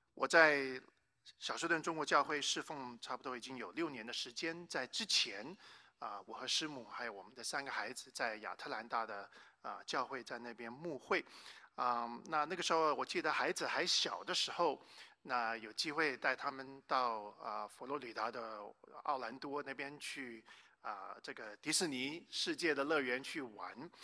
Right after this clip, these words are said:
那他们还小的时候还看过一些迪士尼的卡通，所以到了迪士尼乐园里面，啊，他们就非常的高兴，非常的兴奋。这边有白雪公主，那边又有什么的卡通的动画是他们熟悉的。后来到了他们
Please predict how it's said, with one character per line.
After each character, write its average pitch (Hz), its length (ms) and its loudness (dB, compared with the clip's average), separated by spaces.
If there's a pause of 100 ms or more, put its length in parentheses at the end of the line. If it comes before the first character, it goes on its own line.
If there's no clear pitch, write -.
(260)
那 139 360 8
他 - 160 2
们 170 100 4
还 160 80 8
小 127 220 4
的 135 80 4
时 185 100 0
候 147 180 6
还 139 120 4
看 196 240 2
过 180 100 4
一 180 80 2
些 185 240 2
迪 151 140 -4
士 - 140 0
尼 147 160 -4
的 156 100 4
卡 - 260 -6
通， 180 200 -8
所 202 100 -2
以 170 60 0
到 190 160 6
了 165 100 4
迪 160 140 -8
士 208 160 -6
尼 170 160 -4
乐 190 160 4
园 151 200 0
里 127 80 -10
面， 160 240 0 (320)
啊， 117 160 -6
他 127 120 -4
们 143 120 -6
就 131 220 -6 (220)
非 160 100 -2
常 127 160 -2
的 131 80 -4
高 156 240 6
兴， 156 180 0
非 147 80 -8
常 127 80 -8
的 135 80 -8
兴 170 280 -2
奋。 156 200 2 (380)
这 139 100 -8
边 139 160 -2
有 120 100 -2
白 127 220 2
雪 120 120 -6
公 131 200 -8
主， 104 380 -10
那 127 120 -6
边 131 300 -4
又 131 120 -2
有 110 160 -8
什 - 140 -8
么 113 100 -14
的 120 220 -6
卡 98 220 -6
通 127 160 -10
的 123 100 -10
动 139 200 -4
画 127 180 0
是 - 120 -4
他 160 140 2
们 160 180 0 (280)
熟 - 240 -8
悉 180 260 4
的。 151 140 2 (400)
后 262 160 12
来 214 100 12
到 240 140 10
了 208 60 12
他 214 100 12
们 226 180 4